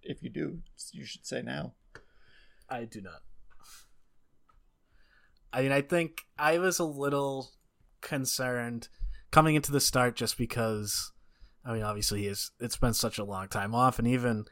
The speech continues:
Speaker 2: with the reports from rehab outings, you never really know what it's gonna be like when he first comes back. Um,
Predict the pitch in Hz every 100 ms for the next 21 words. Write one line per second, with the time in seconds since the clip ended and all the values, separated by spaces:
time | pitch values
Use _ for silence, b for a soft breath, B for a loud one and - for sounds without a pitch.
0 | b b b b - 160 147 143 - 127
1 | 127 120 110 110 113 117 104 98 95 95
2 | 95 107 110 101 101 95 95 95 95 -
3 | 98 90 98 95 92 90 - B B B
4 | - 117 107 - 101 - - 98 - 110
5 | 110 107 - - - 95 92 87